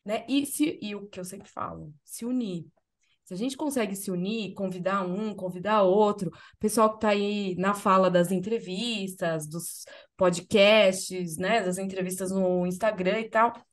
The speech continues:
chamar a galera, chamar, não ficar chamando só aquele pessoal que tá, vira uma panela, né? Vamos dar chance pra aquele ali, ah, não sei o quê, vamos conversar entre si, vamos se conhecer ao vivo,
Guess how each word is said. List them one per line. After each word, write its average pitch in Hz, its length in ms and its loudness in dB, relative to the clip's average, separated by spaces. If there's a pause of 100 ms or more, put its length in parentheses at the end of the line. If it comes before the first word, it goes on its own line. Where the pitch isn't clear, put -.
(120)
chamar 247 480 4
a 285 40 2
galera, 220 420 2
chamar, 233 320 -2
não 285 180 2
ficar 320 160 0
chamando 254 320 0
só 254 160 -2
aquele 247 460 -6 (160)
pessoal 220 480 2
que - 80 -14
tá, 214 100 0 (220)
vira 269 180 2
uma 349 180 -2
panela, 214 680 -2 (420)
né? 240 260 2
Vamos 277 220 2
dar 370 140 -2
chance 349 200 -4
pra 311 120 -4
aquele 311 160 -2
ali, 302 320 0
ah, 294 40 -2
não 277 80 0
sei 285 140 -6
o 302 60 -18
quê, 269 360 2
vamos 277 260 0
conversar 294 420 -4
entre 285 240 -2
si, 285 140 -4
vamos 349 200 0
se - 60 -12
conhecer 330 400 2
ao 311 160 -4
vivo, 247 580 0